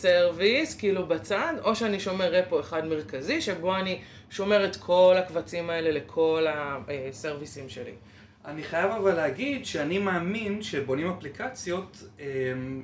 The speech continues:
Speaker 2: שאני אוכל, אני מאמין בבנייה שאם אתה בונה את האפליקציה, חשוב שהיא תדע לעבוד, אה, אמ, עם עצמה, כאילו חשוב שהיא תדע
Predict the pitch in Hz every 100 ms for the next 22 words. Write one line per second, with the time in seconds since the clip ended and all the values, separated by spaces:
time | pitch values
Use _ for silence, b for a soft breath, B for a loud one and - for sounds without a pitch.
0 | - - 151 143 151 190 208 - 196 190
1 | 190 196 190 156 175 180 175 185 170 156
2 | 165 175 - 170 - 180 175 147 165 175
3 | 175 147 139 196 196 226 - - 170 -
4 | 240 - 208 180 156 180 175 131 127 147
5 | 190 247 285 B B B B B B _
6 | 147 147 143 135 135 - 143 139 135 135
7 | 135 139 139 - - 151 147 - 156 156
8 | 196 - - - b b _ 175 - 151
9 | 196 196 170 170 175